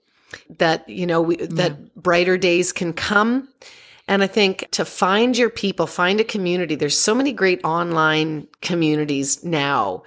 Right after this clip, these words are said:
Speaker 1: When I do my parenting classes and I just go around the room and I ask people what, what kind of issues do you want us to, to, to cover in this class? And when the parents hear that, uh, like, your kid has a tantrum, your kid won't brush their teeth, your kid refuses to go to bed,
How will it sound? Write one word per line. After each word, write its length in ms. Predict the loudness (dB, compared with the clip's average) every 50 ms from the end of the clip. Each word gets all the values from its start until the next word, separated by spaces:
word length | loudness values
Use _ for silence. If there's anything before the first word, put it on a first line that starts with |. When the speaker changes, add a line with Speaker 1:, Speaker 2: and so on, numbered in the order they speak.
| _ -2
Speaker 1:
When 180 | 0 2 2
I 120 | 2 2 2
do 100 | 2 0
my 120 | 0 0
parenting 400 | 0 2 2 2 2 0 -2 -2
classes 420 | 2 4 4 4 2 0 -4 -2
and 100 | 0 0
I 60 | 0 0
just 320 | 2 0 -2 -2 -4 0
go 140 | 2 4 4
around 300 | 6 6 4 4 4 2
the 80 | 0
room 180 | 0 0 2 2
and 80 | 0 -2
I 40 |
ask 320 | 0 0 -2 -2 -2 -4 -6
people 260 | -6 -4 -2 0 -2
what, 300 | -2 0 -2 -2 -2 -2 -8
what 140 | -12 -10 -8
kind 260 | -4 -2 -2 -2 -2
of 120 | -4 -6 -4
issues 360 | -4 -2 0 0 -2 -2 -4
do 80 | -4
you 60 | -4 -4
want 160 | -4 -4 -4
us 100 | -4 -6 -6
to, 120 | -6 -8
to, 240 | -8 _ -12 -12 -12 -10 _ -6
to 100 | -6 -6
cover 320 | -6 -2 -2 -2 0 0
in 100 | 0 0
this 160 | 0 -2 -2 -4
class? 420 | -2 -4 -4 -4 -4 -4 -6 -6 -10 -12 -18 -18 -16 -8 -2 0
And 160 | 2 4 4
when 220 | 4 2 2 -2 -6 _ -4
the 60 | -4
parents 600 | -4 -2 -4 -2 0 2 2 0 0 -2 -4 -6 -6
hear 460 | -8 -10 -4 0 2 2 2 2 0 -2
that, 180 | -2 -2 0
uh, 120 | 2 0 0 0
like, 160 | -2 -4 -4 -6
your 220 | -8 -2 0 0
kid 160 | 0 0 0
has 180 | 0 0 0 0
a 60 | -2
tantrum, 440 | -4 -2 -2 -2 0 0 -2 -2 -2
your 180 | 0 0 0 0
kid 180 | 0 -2 -2 -2
won't 160 | -2 -4 -2
brush 220 | -2 -2 -2 0
their 140 | 0 0 -2
teeth, 300 | 0 2 2 0 0 0 -6 -20 -16 -8
your 200 | -2 0 0 0
kid 200 | 2 0 0 0
refuses 460 | 0 -2 -2 0 -2 0 0 -2 -2
to 100 | -4 -2
go 140 | -2 0 0
to 80 | 0 2
bed, 220 | 2 0 0 0